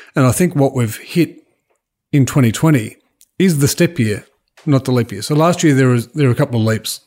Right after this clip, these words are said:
that were taken, and now we're about fine-tuning the leaps with a little bit of adjustment. And, and to be frank, anyone preaching a, a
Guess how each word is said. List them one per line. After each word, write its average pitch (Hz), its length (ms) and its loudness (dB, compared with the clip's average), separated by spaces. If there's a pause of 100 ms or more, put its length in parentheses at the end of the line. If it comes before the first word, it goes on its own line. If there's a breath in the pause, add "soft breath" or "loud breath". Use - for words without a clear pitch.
(180)
that 135 80 2
were - 80 -4
taken, 139 500 -2 (460 loud breath)
and 135 140 2
now 135 160 4
we're 127 140 2
about 117 280 0 (360)
fine-tuning 131 560 2
the 110 80 0
leaps 110 340 -4
with 120 140 2
a 110 60 0
little 123 180 0
bit 113 100 -2
of 110 160 -4
adjustment. 120 480 -2 (300 loud breath)
And, 165 180 2
and 175 480 0
to 202 100 2
be 180 120 0
frank, 185 320 -2 (160)
anyone 196 340 2
preaching 127 640 -2 (280)
a, 151 200 0
a 147 80 -2